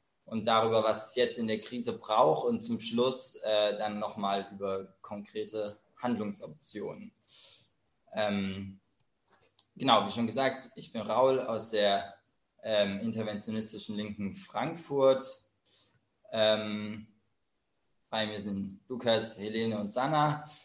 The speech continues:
Äh, vielleicht wollt ihr einfach kurz sagen, wie es euch, äh, gerade persönlich geht. Äh, wie verbringt ihr gerade eure Zeit und wie geht ihr jetzt mit der neuen Situation um?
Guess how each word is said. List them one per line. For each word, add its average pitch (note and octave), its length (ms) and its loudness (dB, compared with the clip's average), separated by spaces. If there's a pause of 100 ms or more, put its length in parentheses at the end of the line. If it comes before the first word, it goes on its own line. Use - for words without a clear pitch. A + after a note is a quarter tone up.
(200)
Äh, A#2 220 6
vielleicht B2+ 300 4
wollt C#3+ 120 8
ihr C#3 120 4
einfach C3 220 2
kurz C3+ 240 2
sagen, D3 280 8
wie C3+ 60 2
es - 200 -4
euch, B2 560 2
äh, A#2 320 4
gerade A#2 340 2
persönlich A2+ 680 -2
geht. D3 600 -2
Äh, A2+ 420 2
wie A#2 120 -2
verbringt A#2+ 400 -8
ihr B2+ 80 -2
gerade A2 300 -2
eure G#2+ 260 -2
Zeit A#2 580 2
und A2 500 -2 (720)
wie A2+ 120 -12
geht A#2+ 240 -4
ihr A2 120 0
jetzt - 560 -4
mit A2+ 180 -2
der A2+ 120 0
neuen G2+ 440 0 (320)
Situation A#2 640 -4
um? G2 180 -4